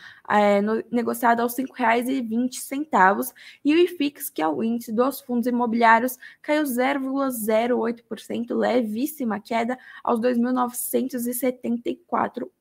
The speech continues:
pontos, né? Pra hoje a gente tem o quê? Divulgação da inflação. Já vou colocar aqui na tela, inflação que veio deflação novamente, né?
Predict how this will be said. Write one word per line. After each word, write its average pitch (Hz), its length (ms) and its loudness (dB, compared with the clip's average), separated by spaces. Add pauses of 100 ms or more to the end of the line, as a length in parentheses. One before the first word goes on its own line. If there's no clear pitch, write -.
(120)
pontos, 233 500 2
né? 226 180 0 (340)
Pra 320 280 6
hoje 285 320 4
a 294 40 0
gente 294 380 -4
tem 294 180 -4
o 339 60 -4
quê? 277 320 -2
Divulgação 254 720 -4
da 254 160 0
inflação. 285 400 -2
Já 277 140 -2
vou 285 100 -10
colocar 349 380 -2
aqui 277 200 -6
na 269 160 0
tela, 247 400 -2 (280)
inflação 311 640 -2
que 370 160 -2
veio 330 260 0
deflação 285 920 -2
novamente, 247 1000 0
né? 220 200 -2